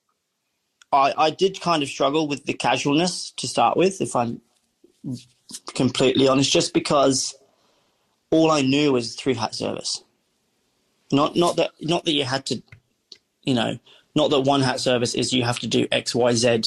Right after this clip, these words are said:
to do that, and three hat is whatever. I was just programmed,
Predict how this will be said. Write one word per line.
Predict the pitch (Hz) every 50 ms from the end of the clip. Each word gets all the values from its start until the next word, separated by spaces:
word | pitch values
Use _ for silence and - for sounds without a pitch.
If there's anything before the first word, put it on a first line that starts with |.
| - - _
to | - -
do | 135 123 117
that, | 110 123 120 117 - _ -
and | 120 117
three | - 127 127 117
hat | 113 110 - -
is | 120 113 - - - -
whatever. | 127 131 127 123 120 120 120 - - - - - - - - -
I | 143 139
was | 143 139 135
just | 170 165 - - - _ _ _ _ _ _ _ _ _ _ _ _ _ -
programmed, | - - 143 147 147 127 127 120 113 113 120 117 -